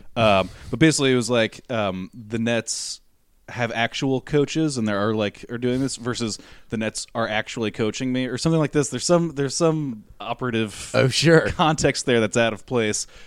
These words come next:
Speaker 1: Um, anyway, so it's like people are,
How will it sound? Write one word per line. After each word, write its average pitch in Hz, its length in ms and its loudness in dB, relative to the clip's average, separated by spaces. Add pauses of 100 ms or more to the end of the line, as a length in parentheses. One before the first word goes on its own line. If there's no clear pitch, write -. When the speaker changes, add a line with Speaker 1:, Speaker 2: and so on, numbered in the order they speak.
(280)
Speaker 1:
Um, 98 520 -2 (520)
anyway, 104 240 0
so 120 320 2
it's - 140 -4
like 104 260 -2
people 110 240 -4
are, 95 160 -4